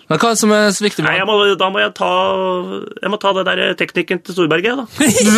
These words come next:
Speaker 1: du tar teknikken?
Speaker 2: <laughs> Ja.
Speaker 1: Men hva er det som er så viktig med oppmann?
Speaker 2: Nei, men han, eh, sånn som, eh, han har vært, eh, materialforvalter oppmann som vi har. Eh,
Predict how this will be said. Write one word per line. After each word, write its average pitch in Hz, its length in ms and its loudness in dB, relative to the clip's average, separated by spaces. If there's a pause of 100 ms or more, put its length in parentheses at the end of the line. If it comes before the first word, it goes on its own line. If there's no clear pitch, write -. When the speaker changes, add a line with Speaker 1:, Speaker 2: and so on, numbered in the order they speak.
(140)
Speaker 1:
du 214 100 0
tar 214 280 -2
teknikken? 185 480 -2
Speaker 2:
<laughs> - 100 -14
Ja. 320 100 -2 (260)
Speaker 1:
Men 254 160 -2
hva 320 120 2
er 302 40 0
det 240 80 -4
som 262 80 -2
er 220 60 -2
så 277 80 -6
viktig 269 240 -4
med 233 100 2
oppmann? 254 300 0 (720)
Speaker 2:
Nei, 117 180 0
men 160 100 -2
han, 151 240 -2
eh, 135 960 -6
sånn 131 180 -8
som, 139 200 -8
eh, 123 580 -6 (260)
han 127 160 -2
har 123 140 -4
vært, - 120 -18 (260)
eh, 123 120 -4
materialforvalter 113 680 -4
oppmann 104 280 -10
som 117 220 -4
vi 113 100 0
har. 120 220 0 (800)
Eh, 120 160 -4